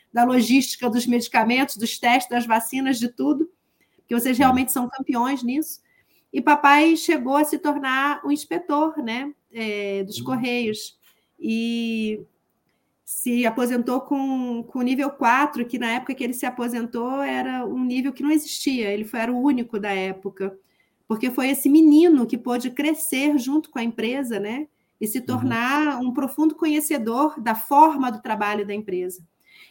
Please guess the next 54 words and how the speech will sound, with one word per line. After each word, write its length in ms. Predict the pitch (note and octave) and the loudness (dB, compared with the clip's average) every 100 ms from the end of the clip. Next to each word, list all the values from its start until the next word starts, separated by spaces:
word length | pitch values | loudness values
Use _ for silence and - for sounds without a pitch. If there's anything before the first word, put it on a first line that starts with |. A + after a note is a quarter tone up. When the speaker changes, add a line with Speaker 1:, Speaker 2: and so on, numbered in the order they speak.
| - | -2
Speaker 1:
E 40 | |
Speaker 2:
Ah, 40 | C4+ | 2
Speaker 1:
mamãe 280 | D4 D4+ | 4 2
Speaker 2:
que 60 | - | 2
Speaker 1:
tinha 100 | E4+ | 0
Speaker 2:
bacana. 180 | - D#4+ | 0 -2
Speaker 1:
sido 100 | - | 0
postalista, 920 | D#4+ - E4 E4 D4 D#4 - - A3 | -2 0 0 2 4 4 2 -4 -4
né, 260 | G#3+ B3 D4 _ _ _ _ _ _ | -4 -6 -10 _ _ _ _ _ _
atendia 760 | G3+ G#3+ A#3 A3+ G#3+ B3+ A#3+ G#3 | -10 -6 -4 -2 -2 -2 -2 -4
Speaker 2:
Uhum. 40 | |
Speaker 1:
as 100 | G#3 | -6
pessoas 540 | G3+ G#3 - A3+ G#3 | -8 -8 -6 -6 -6
e 40 | G#3+ | -4
tal, 120 | A3+ | -4
chegou 240 | A#3+ A3 | -4 -4
a, 240 | B3 A3 A3+ | -4 -4 -4
a 40 | |
gerenciar 600 | A3 A3+ A#3+ - A3 A3+ | -2 -2 -4 -2 0 0
também 400 | A3+ G#3 G#3+ A#3 | -2 -4 -4 -2
algumas 360 | G#3+ G3+ A3 A#3 | -4 -4 -4 -4
sessões 680 | A3 G#3+ A3+ A#3 C4 A#3+ G#3+ | -6 -6 -6 -6 -6 -8 -10
e 40 | |
tal. 440 | - A3 A#3+ B3+ _ _ _ _ - | -4 -2 -2 -6 _ _ _ _ -6
Assim, 360 | D4+ - B3+ A#3+ | -4 0 0 0
quando 320 | C4 C#4+ D4 | 2 2 4
me, 440 | C#4+ D4 C#4+ C#4+ | 4 2 2 -2
me 100 | B3+ | -4
pediram, 680 | C#4 C4+ A3+ C#4 C#4+ C#4 B3 | -2 -4 -2 -2 0 0 0
me, 240 | A3 G#3+ A3 | -2 -2 -4
me 100 | A3+ | -2
convidaram 600 | C#4 C4+ A3+ C4 D#4 C4 | 0 0 4 4 4 2
pra 100 | B3 | -2
participar 540 | A#3 - A#3+ A#3+ A#3 | -6 -6 -6 -2 0
dessa, 640 | A#3+ A#3+ B3 A3+ G#3+ G#3 G3+ | 0 -4 -2 -2 0 -2 -4
dessa 200 | G#3+ A#3 | -4 -4
empreitada 640 | A3+ G#3+ G#3+ G#3+ A3+ G#3+ | -2 -2 0 0 0 0
do 160 | G3+ G3+ | -4 -4
vídeo, 440 | A3 C#4 C#4 C#4 | -2 -2 -2 -4
eu 100 | C#4 | -2
fiz 240 | C#4 C#4+ | -4 -4
com 220 | - C4+ B3+ | -8 -6 0
muito 280 | A#3+ D4+ | 0 0
carinho, 540 | E4 C#4+ A3+ A3+ C4 B3+ | 0 0 0 0 -4 -4
com 140 | A#3 | -4
muita 200 | B3 C4+ | -4 -4
paixão, 480 | C4+ A#3+ - A#3 B3+ | -6 -6 -6 -8 -8
com 120 | - | -6
Speaker 2:
Ah, 20 | |
Speaker 1:
muito 160 | A3+ - | -6 -4
amor, 120 | B3 | 0
Speaker 2:
obrigado. 260 | G#3+ G2 F#2+ | 2 2 0
Speaker 1:
porque 180 | F2+ C#4 | -4 -4
o, 180 | C#4+ | -2